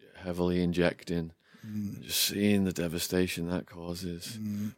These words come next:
Speaker 1: Then again, I had an alcoholic cellmate, and, uh, he looked like a wizened old man in his seventies,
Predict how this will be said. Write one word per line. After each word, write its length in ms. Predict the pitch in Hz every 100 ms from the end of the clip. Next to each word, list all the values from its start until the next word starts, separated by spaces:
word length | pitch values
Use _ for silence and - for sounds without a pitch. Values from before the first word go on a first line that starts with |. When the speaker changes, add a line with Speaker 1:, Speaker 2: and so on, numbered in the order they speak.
| -
Speaker 1:
Then 140 | 135
again, 240 | 123 127 123
I 60 |
had 100 | 110
an 100 | 95
alcoholic 440 | 90 87 80 87 -
cellmate, 600 | - 120 127 127 117 -
and, 100 | 95
uh, 100 | 98 - - - - -
he 80 | 113
looked 140 | 107
like 120 | 107
a 40 | 104
wizened 400 | 117 117 120 113
old 220 | 113 104
man 160 | 117 113
in 100 | 95
his 120 | 90
seventies, 720 | - 98 101 - 90 87 -